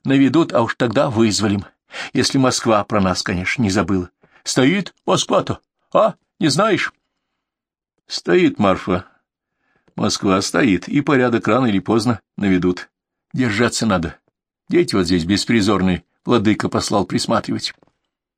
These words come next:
"А служба семьи вездесущая куда делась?" "Несколько месяцев назад контора их свернулась. Туда отправились, что ли? И там, что страна другая". Серафима кивнула в сторону колонии.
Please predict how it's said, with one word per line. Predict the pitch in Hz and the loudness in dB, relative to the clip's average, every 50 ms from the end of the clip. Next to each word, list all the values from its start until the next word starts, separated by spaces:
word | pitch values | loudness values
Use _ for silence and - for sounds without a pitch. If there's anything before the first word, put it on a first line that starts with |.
| _ - | _ -2
"А | 165 185 190 147 | 0 2 2 2
служба | - - 175 202 202 180 170 165 190 185 | 0 0 0 2 2 2 2 2 2 0
семьи | - - 180 180 175 180 190 | 0 0 0 0 0 0 0
вездесущая | 190 190 190 170 147 160 190 175 - 202 196 185 - - 190 190 | 0 0 0 -2 0 -2 -2 -2 0 -2 -2 -2 -2 -2 -2 0
куда | 185 190 185 190 190 | 0 0 0 0 0
делась?" | 170 190 196 196 185 170 - - - _ _ _ _ _ _ _ _ _ _ _ _ _ _ _ _ _ _ | 2 2 2 2 2 0 -2 -6 -12 _ _ _ _ _ _ _ _ _ _ _ _ _ _ _ _ _ _
"Несколько | - 143 156 165 - - - - - 156 143 | -4 0 0 0 0 -2 -2 0 0 0 2
месяцев | 127 143 160 147 - - - - - | 2 0 0 0 -2 -4 -6 -4 -2
назад | 139 135 117 110 135 143 135 | 0 0 2 2 0 0 0
контора | - - 127 123 - 139 135 135 | 0 -2 -2 0 2 2 4 4
их | 135 120 | 2 0
свернулась. | - - - 123 117 127 143 135 110 90 - - - _ _ _ _ _ _ _ | -2 -2 -2 0 2 2 2 2 0 -2 -4 -8 -12 _ _ _ _ _ _ _
Туда | - 131 123 107 101 117 120 127 127 131 131 | -4 -4 -2 0 2 2 4 4 4 4 2
отправились, | 131 131 - - 143 139 131 127 127 127 120 | 2 0 -2 0 0 2 2 2 2 0 0
что | - - - 123 | -2 -2 -2 -2
ли? | 113 98 95 - _ _ _ _ _ _ _ _ _ _ _ _ _ - | -2 -2 -4 -6 _ _ _ _ _ _ _ _ _ _ _ _ _ -12
И | 117 | -12
там, | - _ - 185 214 220 220 208 208 - _ _ _ _ _ _ _ _ _ _ _ _ _ _ _ _ | -6 _ 0 2 2 2 2 0 -4 -8 _ _ _ _ _ _ _ _ _ _ _ _ _ _ _ _
что | - - - - 139 | -16 -8 -4 -4 -2
страна | - 139 135 139 151 165 156 | 0 2 2 4 2 2 2
другая". | 127 131 127 113 107 101 98 90 87 - _ _ _ _ _ _ _ _ _ _ _ _ _ | 2 0 2 2 2 2 2 0 -4 -8 _ _ _ _ _ _ _ _ _ _ _ _ _
Серафима | - - 104 98 - - 107 95 95 92 | -12 -10 -8 -8 -4 -2 -2 0 0 -2
кивнула | - - 90 90 95 101 107 98 | -4 -4 -2 -2 0 0 0 -2
в | - | -4
сторону | - - 104 98 95 101 98 | -6 -4 -4 -2 0 -2 -2
колонии. | 95 - - 92 92 92 92 87 | -2 0 0 2 2 2 0 -2